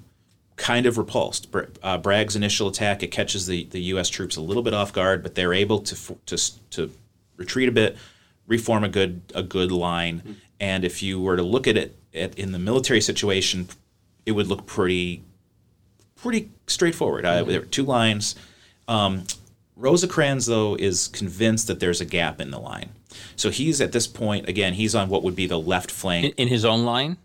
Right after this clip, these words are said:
Speaker 1: In his own line.
Speaker 2: Okay.
Speaker 1: Yeah, so he believes there's a, that there's a gap sort of to the right.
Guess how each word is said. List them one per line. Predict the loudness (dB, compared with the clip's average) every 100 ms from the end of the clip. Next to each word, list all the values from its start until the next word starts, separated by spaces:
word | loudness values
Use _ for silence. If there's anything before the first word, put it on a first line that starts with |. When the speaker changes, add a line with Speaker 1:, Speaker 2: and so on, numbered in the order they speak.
| _
Speaker 1:
In | 0
his | 2
own | 2 0
line. | -4 -8
Speaker 2:
Okay. | -8 -12 -6
Speaker 1:
Yeah, | -2 -2
so | -2
he | 0 2
believes | 4 4 2 2
there's | 0 0
a, | -2
that | -4 -4
there's | -2 -2
a | -4
gap | -2 0 2 -2 -6 -20 _ _ _ _ _
sort | -4 -2 -2
of | -4 -12 -10
to | -6 -6
the | -6 -4
right. | 2 4 2 -6